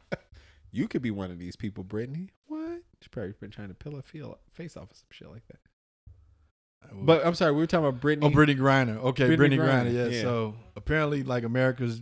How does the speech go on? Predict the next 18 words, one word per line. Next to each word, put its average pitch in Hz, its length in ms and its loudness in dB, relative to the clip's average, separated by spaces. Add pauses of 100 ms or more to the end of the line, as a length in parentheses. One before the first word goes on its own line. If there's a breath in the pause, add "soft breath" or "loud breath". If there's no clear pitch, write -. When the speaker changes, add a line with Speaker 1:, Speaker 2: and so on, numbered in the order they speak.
(120)
Speaker 2:
trying 123 180 0
to 117 60 0
make 117 160 0
a 107 40 -6
deal 117 260 0
to 110 60 -2
free 120 280 -4
her 107 280 -6 (800)
and, 143 200 -2
Speaker 1:
Mm-hmm. - 20 0
Speaker 2:
uh, 107 300 -2
Speaker 1:
Mm-hmm. 135 340 -8
Speaker 2:
one 117 140 0
other 113 180 0
person. 107 480 -8 (760)
Speaker 1:
As 151 160 4
they 175 120 2
should. 208 400 0